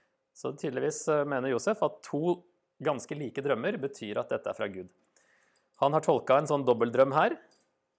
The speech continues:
og det skjer. Hva tenkte han om sine egne to drømmer, som også var sånne dobbeldrømmer, mens han var i fengsel? Hadde han glemt dem, eller husket han på dem, og lurer på, hva er det Gud har tenkt å gjøre med det?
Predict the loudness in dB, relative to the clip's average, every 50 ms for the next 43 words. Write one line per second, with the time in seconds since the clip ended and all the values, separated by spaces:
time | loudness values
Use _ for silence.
0 | -20 _ _ _ _ _ _ -10 -8 -6 -2 -4 -4 -4 -2 0 2 2 2 0
1 | -4 -12 _ _ _ _ _ _ _ _ _ _ _ _ _ _ _ _ _ _
2 | -2 -2 0 0 0 -4 -4 -2 0 0 0 0 0 -4 -4 -4 -2 0 0 0
3 | -2 -4 -8 -8 -6 -4 -4 -4 -6 -6 -4 0 0 0 0 -2 -6 -8 -10 -12
4 | -10 -8 -6 -6 -8 -8 -6 -4 -4 -4 -4 -6 -8 -6 -4 -4 -4 -2 -4 -4
5 | -4 -4 -6 -4 -6 -8 -10 _ _ _ _ _ _ _ _ _ -10 -8 -8 -6
6 | -6 -4 -2 -2 -2 -2 -2 -6 -8 -10 -10 -14 -16 -16 _ _ _ _ _ _
7 | _ _ _ _ _ _ -4 -2 -2 -2 -2 -2 -4 -4 -4 -4 -4 -4 -4 -4
8 | -6 -6 -8 -10 -4 -4 -4 -4 -2 -4 -2 -2 -2 -4 -4 -4 -2 -2 -2 -2
9 | -4 -4 -4 -4 -6 -8 -8 -6 -6 -6 -8 _ _ _ _ _ _ _ _ _
10 | -8 -8 -6 -6 -6 -6 -8 -8 -8 -8 -6 -4 -2 -2 -4 -4 -8 -12 -10 -8
11 | -8 -6 -6 -6 -6 -8 -10 -10 -6 -6 -6 -6